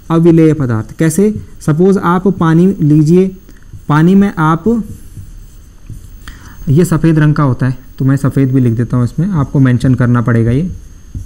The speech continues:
सफ़ेद अवक्षेप होता है इसका। पहले अवक्षेप को समझाता हूँ। अवक्षेप क्या होता है? जैसे suppose आप पानी लेते हैं, साफ़ पानी, और साफ़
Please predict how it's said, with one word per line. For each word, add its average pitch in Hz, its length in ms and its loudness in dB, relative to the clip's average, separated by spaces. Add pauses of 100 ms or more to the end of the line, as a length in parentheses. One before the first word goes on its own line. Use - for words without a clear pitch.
(120)
सफ़ेद 143 300 0
अवक्षेप 127 460 -2
होता 113 180 -4
है 110 60 -2
इसका। 110 240 -8 (760)
पहले 170 140 4
अवक्षेप 165 420 0
को 190 80 0
समझाता 156 380 0
हूँ। 196 100 -4
अवक्षेप 180 400 -2
क्या 196 100 2
होता 170 200 0
है? 180 160 2 (320)
जैसे 165 200 2
suppose 190 360 0
आप 196 180 -2
पानी 175 260 2
लेते 170 260 0
हैं, 175 320 -2 (320)
साफ़ 165 280 0 (100)
पानी, 185 300 0
और 147 160 -4
साफ़ 165 240 -2